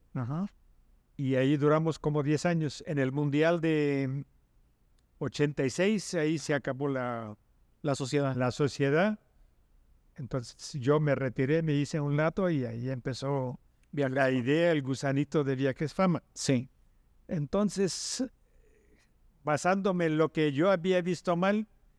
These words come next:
Speaker 2: y los operadores cómo andaban y cómo le hacían, dije, "No, este es un buen negocio, pero hay que superar,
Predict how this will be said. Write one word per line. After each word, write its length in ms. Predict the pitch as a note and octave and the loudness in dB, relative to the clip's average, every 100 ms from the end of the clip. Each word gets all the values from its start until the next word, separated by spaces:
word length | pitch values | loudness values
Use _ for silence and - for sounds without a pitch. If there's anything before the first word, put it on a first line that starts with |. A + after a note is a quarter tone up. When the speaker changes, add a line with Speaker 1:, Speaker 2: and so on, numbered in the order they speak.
| _ | _
Speaker 2:
y 400 | - C#3 C#3 C#3 C3+ | -4 -2 0 0 0
los 300 | C3+ C3+ D3+ | 0 0 -2
operadores 680 | C#3 D3 C#3 D#3+ F3 E3 | -2 0 2 2 2 0
cómo 220 | - D#3 D3 | -2 0 0
andaban 480 | D3 D#3+ E3 D#3+ | 0 0 0 0
y 80 | C#3+ | -2
cómo 280 | - C#3 C#3+ | -2 -4 -2
le 140 | C#3+ | -2
hacían, 480 | C#3 - E3+ F3+ F3+ - _ _ _ _ - | -4 -2 0 0 0 -4 _ _ _ _ -6
dije, 420 | C3+ - D#3 E3 | -6 0 0 2
"No, 260 | D3+ D3+ | 2 0
este 280 | C3 C#3+ - | 2 2 2
es 100 | D#3+ | -2
un 100 | F3 | 0
buen 140 | D#3 E3 | 0 0
negocio, 480 | E3 F3+ F#3 G3+ F#3+ | 0 -2 -2 -2 -2
pero 460 | - F#3+ G3+ G#3 - _ _ _ _ _ _ - _ | 0 0 0 -2 -8 _ _ _ _ _ _ -20 _
hay 200 | - D3 | -2 0
que 120 | C#3 D3+ | 2 -2
superar, 500 | - - D3+ B2+ | -2 0 0 0